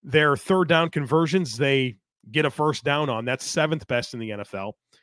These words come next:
Been really good in the red zone, eleven of fourteen scoring touchdowns in the red zone. That's seventy-nine percent. That's first in the N F L. And they're also running the ball really effectively, six point one yards per carry,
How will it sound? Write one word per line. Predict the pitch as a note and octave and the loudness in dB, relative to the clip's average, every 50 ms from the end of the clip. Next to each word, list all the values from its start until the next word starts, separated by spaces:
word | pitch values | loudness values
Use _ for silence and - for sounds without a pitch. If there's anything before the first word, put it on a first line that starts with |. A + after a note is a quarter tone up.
| _ _ | _ _
Been | - C#3+ C3+ | -6 -6 -4
really | A#2+ C3+ E3 G3+ A3 G#3+ G3 | 0 4 4 6 6 6 6
good | C#3+ F3 F#3+ F3 | 6 6 6 6
in | E3+ | 4
the | D#3 C3+ | 2 2
red | C#3 C#3+ C#3+ C3+ | 2 2 0 0
zone, | A2+ A#2 A2 G#2+ | -4 -6 -6 -6
eleven | G#2 G2+ C3+ D#3 E3 F#3+ | -4 -2 0 2 2 2
of | - B2 | 0 0
fourteen | - - D#3+ E3 D3 - - D#3+ D3+ C3+ | -2 -2 -2 -2 -4 -4 -6 -6 -6 -6
scoring | B2 - - - D#3 D3 C#3 B2+ A#2 | -8 -10 -8 -6 -4 -4 -4 -4 -6
touchdowns | - - E3+ E3+ - - E3+ D3+ D3+ D3 B2 | -6 -6 -6 -6 -4 -4 -4 -4 -4 -4 -4
in | B2+ | -4
the | A#2 A2+ | -4 -2
red | C3+ D3 C#3+ | 0 -2 0
zone. | A#2+ C3 C#3+ C#3 C3+ B2+ - _ _ _ _ _ _ - | 0 0 0 0 0 -2 -4 _ _ _ _ _ _ -4
That's | B2+ B2 - - | -4 -4 -4 -2
seventy-nine | - F#3 F3+ F#3 F#3+ F3+ D#3+ D#3 D#3 D3+ - | 0 0 2 2 2 2 2 2 0 -2 -2
percent. | - C#3 B2+ - D#3 C#3+ C3+ - | -4 -6 -4 -4 -4 -6 -4 -4
That's | C3 A#2+ - | -6 -8 -8
first | - - - - F#3 G3 G#3 D#3+ - D#3+ | -10 -12 -6 -2 0 0 0 0 -2 -4
in | D3+ | -4
the | C#3+ C#3+ | -4 -2
N | C3+ | -2
F | B2+ A#2+ - C3+ | -4 -4 -2 -2
L. | B2 A#2+ A#2 A#2 - _ _ _ _ _ _ _ _ _ | 0 0 0 -2 -4 _ _ _ _ _ _ _ _ _
And | - G#2 | -10 -2
they're | B2 E3+ | 0 0
also | G#3 - - F3 | 2 2 2 2
running | D3 D#3 F3 F3+ E3+ | 2 2 2 2 2
the | D3 | 0
ball | A2+ C3 B2 A2+ G#2+ G#2 | 0 2 0 0 0 -2
really | A2 C#3 D#3+ D#3+ D3+ C#3 | 0 2 2 2 2 2
effectively, | A#2+ - - C#3 C3 - - A2 G#2+ G#2+ - | 0 0 -2 -4 -2 -2 -4 -8 -8 -10 -10
six | - - - F#3 - - | -8 -6 -6 -6 -6 -6
point | - - F3 E3 C#3 C3+ | -6 -4 -4 -4 -4 -2
one | C#3 D3 D3+ D3+ D3 | -2 0 0 0 0
yards | C3 B2+ C3 C#3+ D#3+ E3 - - | -2 -2 0 0 0 -2 -4 -6
per | - C#3 B2+ | -8 -8 -8
carry, | - - D#3 D3 C#3+ D3 C#3+ C#3 C3 | -6 -6 -4 -2 -2 0 -2 -2 -4